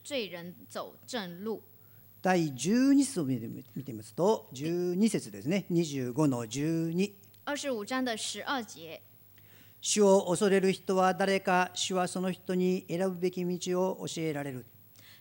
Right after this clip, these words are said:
Speaker 1: 谁敬畏耶和华，耶和华必指示他当选择的道路。
Speaker 2: もしも私たちが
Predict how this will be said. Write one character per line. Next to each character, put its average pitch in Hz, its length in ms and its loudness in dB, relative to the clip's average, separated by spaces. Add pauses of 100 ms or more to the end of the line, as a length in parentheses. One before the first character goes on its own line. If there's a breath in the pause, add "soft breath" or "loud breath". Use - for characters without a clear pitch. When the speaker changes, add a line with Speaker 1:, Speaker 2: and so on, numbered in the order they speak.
(120 loud breath)
Speaker 1:
谁 254 560 -6
敬 330 280 -2
畏 277 200 0
耶 240 160 -4
和 254 160 -4
华， 185 360 -6
耶 247 140 -4
和 254 160 -8
华 196 220 -8
必 247 240 -8
指 185 280 -12
示 214 260 -8
他 220 260 -8
当 247 340 -4
选 170 360 -12
择 170 220 -14
的 208 300 -8
道 175 260 -8
路。 185 240 -8 (460 soft breath)
Speaker 2:
も 190 100 4
し 202 80 2
も 185 80 6
私 180 200 6
た 190 60 2
ち 196 120 -4
が 185 380 6